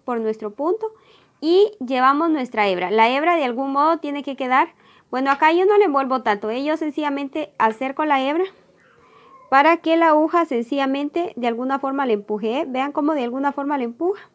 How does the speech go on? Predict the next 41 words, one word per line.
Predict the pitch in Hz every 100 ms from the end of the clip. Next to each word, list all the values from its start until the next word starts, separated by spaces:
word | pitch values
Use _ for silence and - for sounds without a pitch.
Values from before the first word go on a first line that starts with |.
| _ _ _ _ _ _ _ _ _
Y | 302 381 508 - _ _ _ _ _ _
aquí | 226 226 247
sale | 247 240
ya | 226
mi | 220
punto. | 208 175 - -
Les | - 220
voy | 269
a | 294
mostrar | 262 233 233
nuevamente. | 233 190 160 - _ _ _ - _ _
Paso | 285 311 370
la | 302
hebra | 294 330 453 - _ _ _ _ _ _
del | 233 226
frente | 240 269 285
hacia | 320 247
atrás | 220 285 381 _ _ - _
y | 247 254
acerco | 233 240 226 226
la | 262 247
aguja, | 262 349 -
la | 233 220
hebra, | 220 262 359 403
aquí | 240 240
con | 240 247 233 220
mi | 220 214 208
mano | 220 240
izquierda | 247 - 254 269 311
le | 254
acerco | 220 233 226
la | 254 226
hebra | 233 254
a |
la | 240
aguja | 214 240
con | 254 226
la | 214
que | 214
estoy | 220 226
tejiendo. | 247 262 302